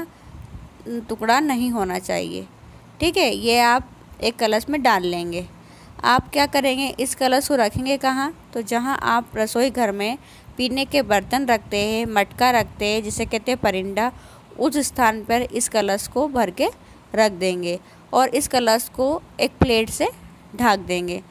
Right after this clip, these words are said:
ठीक है। ये आपको कलश भर के रखना है कब, समय सुबह दस से बारह बजे के बीच में। फिर उसी दिन शाम को प्रदोष काल के समय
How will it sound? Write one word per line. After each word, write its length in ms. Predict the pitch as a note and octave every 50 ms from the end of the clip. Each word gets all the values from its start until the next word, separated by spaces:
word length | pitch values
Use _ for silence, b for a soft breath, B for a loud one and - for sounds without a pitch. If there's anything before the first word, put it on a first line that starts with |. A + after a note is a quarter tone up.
| B B B B B B B -
ठीक 160 | E4 F4+ F4+
है। 160 | G#4+ D#4+ G#3+ -
ये 200 | - G3+ A#3 C4+
आपको 320 | D4 D4 C#4+ C#4 - D4+ D4
कलश 280 | - C4 B3 B3 C4+ C#4+
भर 160 | C#4 D4 B3+ B3+
के 180 | B3+ C#4 C4+
रखना 320 | B3+ A3+ A3 - B3 B3 B3+
है 280 | B3+ C4 C4 B3 C4+ C4+ -
कब, 180 | C#4 C#4 D#4 E4 - B B B B B B
समय 420 | - - B3 A#3+ A#3+ B3 C4+ D#4 D#4+
सुबह 520 | - - - C#4 C4 G#3 A#3+ C4+ C#4 D4+ D#4
दस 220 | C#4 A#3+ G#3+ A3 -
से 200 | - - C#4+ F4 B4+ - - - - - -
बारह 260 | G#3+ A3 G#3+ G#3 A#3
बजे 300 | G#3 G#3+ G#3 F#3+ G#3 G#3+ G#3
के 180 | - - F#4 A4+ - B B B B B B B - -
बीच 340 | G3 A#3 A3+ A3+ - - -
में। 240 | F3+ F3 D#3+ F3 E3 - - - - - - - - - - - -
फिर 180 | - E4 D#4+ B3+ - -
उसी 280 | A3+ C#4 - E4+ F#4
दिन 280 | C4+ B3 D#4 F4 F4+ G#4+ - - - - -
शाम 540 | - - - - - D4+ B3+ B3 C4+ C#4+ C#4+ B3
को 220 | - C4 C#4 D4+ D#4+ B B B B B B B - -
प्रदोष 400 | B3 A#3+ A3 A3 D4 D#4+ D#4 -
काल 260 | - C#4 B3+ A#3+ A#3+
के 140 | - A#3 B3
समय 440 | - - G#3 G3+ G3 G3 G#3+ C4